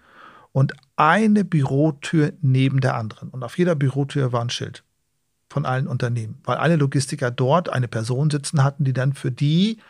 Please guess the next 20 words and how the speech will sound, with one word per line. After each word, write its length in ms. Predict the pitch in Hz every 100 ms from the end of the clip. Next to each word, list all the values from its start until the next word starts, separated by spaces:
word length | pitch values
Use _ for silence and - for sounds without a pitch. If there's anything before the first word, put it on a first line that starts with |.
| - _ _
selbst 680 | 117 120 120 165 190 - -
die 80 |
Zolldokumente 720 | 139 131 131 139 131 123 - -
ausgehändigt 720 | 120 - - 113 110 107 -
hat. 140 | -
Es 140 | - -
waren 80 | 190
noch 80 |
ein 60 | 156
paar 100 | 131
Räume 300 | 127 151 135
frei 420 | - 139 170 214 - - - - - - -
und 100 | 123
da 80 |
hatten 140 | 120 147
wir 60 |
so 80 | 131
die 220 | 127 127
Idee, 200 | 127 127
Mensch, 240 | 120 127